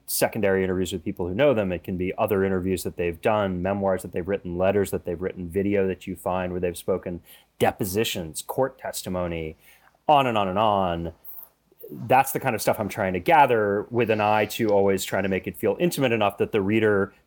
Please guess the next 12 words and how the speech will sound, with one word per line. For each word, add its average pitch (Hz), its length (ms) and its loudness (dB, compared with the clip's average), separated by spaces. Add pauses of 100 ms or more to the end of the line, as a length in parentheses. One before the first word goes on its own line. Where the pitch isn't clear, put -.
doesn't 123 200 2
spend 113 220 0
the 98 60 -2
whole 107 220 0
piece 101 280 -2
thinking, 85 680 -6 (380)
"You're 113 160 0
writing 104 320 2
this 95 160 -2
from 101 120 -6
the 90 120 2
outside. 82 800 0